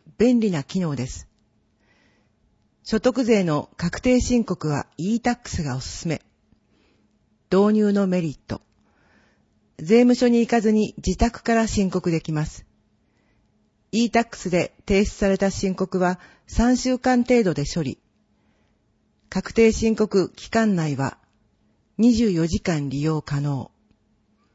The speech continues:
利用登録の流れ。一、岩見沢税務署へ本人確認書類を持参し来庁。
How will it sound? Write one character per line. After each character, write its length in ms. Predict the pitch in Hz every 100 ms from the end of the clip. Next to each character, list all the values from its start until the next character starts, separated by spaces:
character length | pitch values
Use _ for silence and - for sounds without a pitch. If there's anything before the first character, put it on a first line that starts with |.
| _ _ _ _ _ _ _
利 140 | - 196
用 200 | 233 240
登 300 | 233 247 214
録 180 | 170 156
の 120 | 139
流 140 | 139 139
れ。 160 | 147 - _ _ _ _ _ _ _ _ _ _ -
一、 400 | 170 - 202 - _ _ _ _ -
岩 240 | 196 214
見 120 | 226
沢 260 | 214 214 208
税 200 | 208 202
務 120 | 208
署 200 | 202 202
へ 180 | 196 196 _ _ -
本 260 | 254 254
人 200 | 226 185
確 260 | 165 160 220
認 220 | 226 226
書 160 | 240 226
類 180 | 202
を 100 | 151
持 120 | 135 143
参 260 | 185 185
し 140 | - 160
来 180 | 156
庁。 320 | 156 156 147